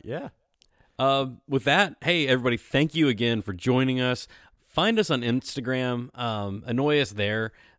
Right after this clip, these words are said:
Speaker 2: uh,
Speaker 1: Look
Speaker 2: at
Speaker 1: for the
Speaker 2: Beer and
Speaker 1: Mug and
Speaker 2: Bible Show.
Speaker 1: Cross, at Beer
Speaker 2: Yes.
Speaker 1: and Bible Show.
Speaker 2: Yes. Uh, tell your friends and family. L-, make sure, I don't know how to, like, indicate to them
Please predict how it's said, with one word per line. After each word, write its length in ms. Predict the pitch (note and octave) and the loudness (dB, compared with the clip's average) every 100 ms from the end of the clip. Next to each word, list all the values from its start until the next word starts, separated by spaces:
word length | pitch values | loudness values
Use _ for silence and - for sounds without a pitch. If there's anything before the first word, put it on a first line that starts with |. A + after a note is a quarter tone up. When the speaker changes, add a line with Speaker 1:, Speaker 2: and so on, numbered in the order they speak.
| - | -16
Speaker 2:
uh, 340 | A2 A2 G#2+ - - | -12 -10 -12 -14 -10
Speaker 1:
Look 80 | C3 | -8
Speaker 2:
at 100 | C3 | -6
Speaker 1:
for 80 | C#3 | -2
the 80 | B2+ | 0
Speaker 2:
Beer 100 | C3+ | 0
and 120 | C#3 | 0
Speaker 1:
Mug 100 | A2 | -2
and 80 | A2 | -4
Speaker 2:
Bible 60 | |
Show. 80 | B2 | -4
Speaker 1:
Cross, 400 | A2 F#2+ - - - _ _ | -2 -4 -10 -18 -20 _ _
at 120 | G2+ A2 | -6 -2
Beer 120 | A#2 | -2
Speaker 2:
Yes. 100 | G#2+ | -2
Speaker 1:
and 80 | G2+ | -4
Bible 280 | G2+ F#2 E2+ | -6 -8 -12
Show. 380 | G2+ F2 D#2+ D#2 _ _ | -12 -12 -12 -16 _ _
Speaker 2:
Yes. 460 | - A2 G#2+ G#2 - B2 | -10 -8 -6 -10 -12 -6
Uh, 380 | A2+ G#2+ G#2 G2+ | -4 -2 -4 -8
tell 180 | - C3 | -6 -4
your 120 | C#3 | -2
friends 180 | C#3 B2+ | -4 -6
and 80 | A#2 | -6
family. 340 | B2 B2 A#2+ | -6 -2 -2
L-, 220 | A#2 A#2+ - - | -4 -8 -14 -4
make 220 | C#3 F3+ | -2 0
sure, 120 | - | -2
I 260 | F#3 A#2+ B2 | -4 -4 -4
don't 80 | D#3+ | -2
know 120 | C#3 | -2
how 200 | A#2 C3+ | -2 -2
to, 120 | B2 A2+ | -4 -4
like, 220 | G#2 - | -6 -6
indicate 460 | B2 A2+ A2 A#2+ A2 | -6 -6 -2 -4 -2
to 120 | C3 | -4
them 220 | A#2+ A#2 | -2 -4